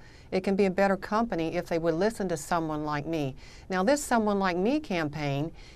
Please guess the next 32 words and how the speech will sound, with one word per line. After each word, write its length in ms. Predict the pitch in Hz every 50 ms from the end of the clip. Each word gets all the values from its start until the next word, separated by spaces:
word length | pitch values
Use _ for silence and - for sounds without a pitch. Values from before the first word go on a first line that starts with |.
| - -
is 220 | 214 202 190 196
where 280 | 185 190 190 190 190 185
we 160 | 185 190 190
are 80 | 180 175
calling 480 | 170 - - 196 196 226 262 247 208
on 140 | 170 156 151
Hyatt, 460 | 147 156 156 147 143 139 143 160 -
my 180 | 180 170 160 156
coworkers 580 | 147 - 175 185 226 208 196 175 - 156 139 143
and 100 | 143 139
I, 220 | 131 139 147 175 - - - - - - - -
to 140 | - -
add 280 | - 175 180 208 233 226
a 80 | - 165
thirteenth 540 | 147 - - 233 285 285 - 220 175 160 147
seat 260 | - - 170 170 165
to 120 | - - 165
the 100 | 165 151
board 300 | 143 143 151 151 151 151
of 80 | 156
directors. 640 | 147 170 170 185 214 233 233 - - 135 127 123 - - - - - - - - -
And 240 | - 185 202 208 -
as 300 | 185 180 180 180 - -
you 80 | 202 190
know 240 | 190 180 175 170
already, 680 | 165 160 160 151 147 156 170 196 190 165 165 180 208 208 - - - - - -
uh, 260 | - 190 175 170 170
Missus 380 | 170 175 185 185 - 220 208
Pritzker 540 | - - - 196 190 - - - 196 202 196
has 260 | 185 170 165 156 135
been, 280 | - - 175 165 165 165
uh, 200 | 165 156 151 156